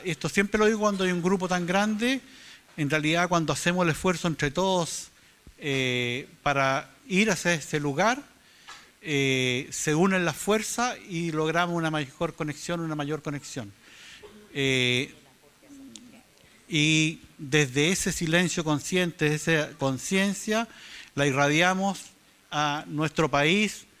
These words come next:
al mundo, a nuestros familiares, y desde ahí podemos ayudar a iluminar el proceso que estamos viviendo como humanidad, ¿m? Que está muy caótico en realidad. Necesita de muchos discípulos en el mundo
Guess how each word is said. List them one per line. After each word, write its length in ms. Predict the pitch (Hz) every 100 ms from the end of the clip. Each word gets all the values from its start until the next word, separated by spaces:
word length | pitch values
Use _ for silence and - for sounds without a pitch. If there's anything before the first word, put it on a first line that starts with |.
| _ _
al 140 | 143
mundo, 560 | 143 151 185 185 175 185
a 40 |
nuestros 220 | 170 156 -
familiares, 720 | 147 139 143 180 185 202 202 - - - _ -
y 40 |
desde 260 | 147 143 143
ahí 160 | 156
podemos 680 | 165 160 160 160 160 147 - -
ayudar 680 | - 135 139 147 156 151 160 -
a 100 | 143
iluminar 500 | 135 135 139 147 151 151 - _ _ - _
el 80 | 135
proceso 380 | 131 135 151 147
que 60 |
estamos 200 | 139 143
viviendo 320 | 143 139 143 139
como 140 | 135
humanidad, 440 | 127 127 127 120 104 _ -
¿m? 120 | 147 _
Que 80 | 127
está 180 | -
muy 180 | 123 139
caótico 440 | 143 175 143 127 127
en 80 |
realidad. 320 | 123 117 117 110 _ _ - -
Necesita 400 | 123 143 139 135
de 80 |
muchos 600 | 123 156 170 196 175 - - - _
discípulos 640 | - - - 170 156 156 147
en 80 | 143
el 100 | 135
mundo 500 | 143 170 196 214